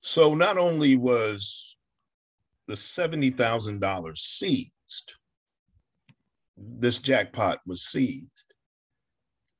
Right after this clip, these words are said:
they also charged this young man criminally because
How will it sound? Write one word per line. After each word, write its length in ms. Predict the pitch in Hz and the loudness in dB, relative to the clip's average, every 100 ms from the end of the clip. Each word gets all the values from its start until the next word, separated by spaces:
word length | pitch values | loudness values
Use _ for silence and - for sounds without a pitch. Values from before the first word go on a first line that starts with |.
| _ _ _ _ _ _ _ _ _ - - | _ _ _ _ _ _ _ _ _ -20 -20
they 360 | 139 135 147 139 | -14 -4 0 2
also 420 | 151 156 - 143 | 2 2 2 0
charged 460 | 127 - 107 - 117 | 0 0 0 -2 -6
this 160 | 95 | -4
young 240 | 98 92 85 | -4 -4 -4
man 220 | 67 - - _ _ _ _ _ _ - | -10 -12 -18 _ _ _ _ _ _ -4
criminally 600 | - 370 123 - - - _ _ _ _ _ _ _ _ _ _ _ _ _ _ _ _ _ _ _ _ _ _ _ _ _ _ _ _ _ _ _ _ 147 | -2 0 -2 -4 -12 -20 _ _ _ _ _ _ _ _ _ _ _ _ _ _ _ _ _ _ _ _ _ _ _ _ _ _ _ _ _ _ _ _ 0
because 680 | 139 147 139 127 - - | 4 6 6 6 2 -6